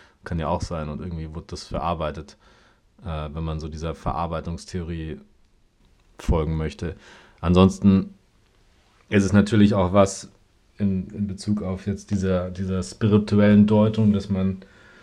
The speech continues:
dass man quasi endlich mal die, die Handlung übernehmen sollte.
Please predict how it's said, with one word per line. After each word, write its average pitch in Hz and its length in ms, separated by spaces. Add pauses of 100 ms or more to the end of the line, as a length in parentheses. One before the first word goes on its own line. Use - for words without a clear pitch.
(1400)
dass 104 260
man 101 160
quasi 101 320
endlich 104 280
mal 92 260
die, 90 500
die 82 520 (400)
Handlung 98 460
übernehmen 87 420
sollte. 90 480